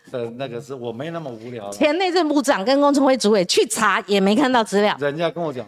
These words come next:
Speaker 1: 说，现在资料全，全部都下架了，
Speaker 2: 是。
Speaker 1: 看不到，所以我就很纳闷。
Speaker 2: <clears throat>
Speaker 1: 其实这个是一个公开资讯，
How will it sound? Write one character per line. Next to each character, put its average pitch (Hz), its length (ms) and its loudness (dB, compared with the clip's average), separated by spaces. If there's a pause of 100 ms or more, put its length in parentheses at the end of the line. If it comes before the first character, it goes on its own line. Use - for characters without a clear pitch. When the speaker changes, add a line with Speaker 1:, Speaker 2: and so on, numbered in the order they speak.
Speaker 1:
说， 127 140 -8
现 131 200 -14
在 120 100 -10
资 117 180 -16
料 107 200 -12
全， - 140 -20 (100)
全 104 220 -18
部 117 100 -14
都 107 180 -12
下 104 260 -8
架 - 180 -10
了， - 200 -14
Speaker 2:
是。 220 260 0
Speaker 1:
看 131 140 -4
不 104 100 -10
到， 110 180 -6
所 170 160 -8
以 170 40 -2
我 139 100 -2
就 151 280 -6 (340)
很 101 380 -14
纳 131 220 -8
闷。 104 320 -14 (720)
Speaker 2:
<clears throat> 220 240 0
Speaker 1:
其 165 260 -4
实 131 320 -6
这 170 160 -10
个 120 160 -12
是 - 160 -18
一 110 40 -14
个 107 160 -20
公 110 200 -16
开 101 200 -16
资 101 200 -20
讯， 104 280 -20